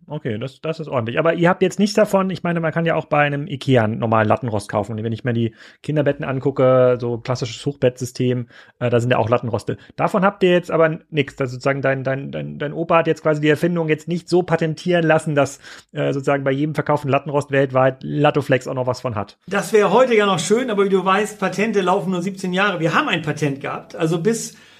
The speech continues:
Speaker 2: in die Mitte der siebziger Jahre etwa lief das, dann ist das ausgelaufen.
Speaker 1: Ja.
Speaker 2: Bis Mitte der siebziger
Speaker 1: Ja.
Speaker 2: Jahre, wer immer ein Lattenrost kaufen wollte, das ist ungelogen, das ist so, musste nach Bremerförde pilgern und bei uns um ein, äh, Vertriebsrecht, äh, anklopfen.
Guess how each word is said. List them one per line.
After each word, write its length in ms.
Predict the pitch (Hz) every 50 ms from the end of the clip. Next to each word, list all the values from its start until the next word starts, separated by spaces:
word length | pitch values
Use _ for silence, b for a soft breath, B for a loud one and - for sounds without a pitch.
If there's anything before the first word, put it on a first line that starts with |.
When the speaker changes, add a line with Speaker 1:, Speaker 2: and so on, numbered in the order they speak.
| B B B -
Speaker 2:
in 240 | 208 220 220 208 185
die 120 | 202 202
Mitte 240 | 196 240 262 - 247
der 140 | 226 196 160
siebziger 440 | 196 - - - - 208 190 175
Jahre 380 | 170 170 170 196 214 170 156 151
etwa 260 | 139 135 - - 143
lief 260 | 143 139 143 147 143
das, 240 | - 165 175 190 190
dann 140 | 180 165 165
ist 80 | 160 165
das 100 | 156 170
ausgelaufen. 540 | 165 170 170 165 - 156 143 139 139 127
Speaker 1:
Ja. 120 | 127 123 113
Speaker 2:
Bis 80 | 101
Mitte 180 | 208 262 277 349
der 120 | 339 -
siebziger 300 | 202 226 208 - 202 185
Speaker 1:
Ja. 80 | 185 190
Speaker 2:
Jahre, 200 | 202 208 208 180
wer 220 | 185 180 180 -
immer 320 | - 226 247 302 302 285 269
ein 60 | 233
Lattenrost 580 | 208 208 226 226 - 214 196 202 202 - - -
kaufen 360 | - 190 214 214 - 165 147
wollte, 180 | 147 139 139
das 160 | 139 156 151 175
ist 100 | 170 160
ungelogen, 520 | 247 240 254 233 170 147 147 147 151 156
das 160 | 156 151 -
ist 160 | - 190 -
so, 260 | 185 165 180 214 226 B B B B B B B B
musste 440 | 170 175 226 294 - - - 240 214
nach 160 | 202 185 -
Bremerförde 500 | 202 190 190 175 180 - 196 190 170 165
pilgern 720 | 165 - 180 190 208 214 202 208 202 196 196 196 196 202
und 360 | 208 175 175 175 175 170 160
bei 100 | - 160
uns 280 | 165 175 180 165 - -
um 160 | 175 165 175
ein, 400 | 160 156 156 156 156 160 156 156
äh, 200 | 151 151 147 147
Vertriebsrecht, 840 | - 170 160 - 175 170 170 - - 147 131 127 - - - -
äh, 160 | - 160 143
anklopfen. 680 | 143 143 143 139 131 127 - 147 131 - - 180 196 190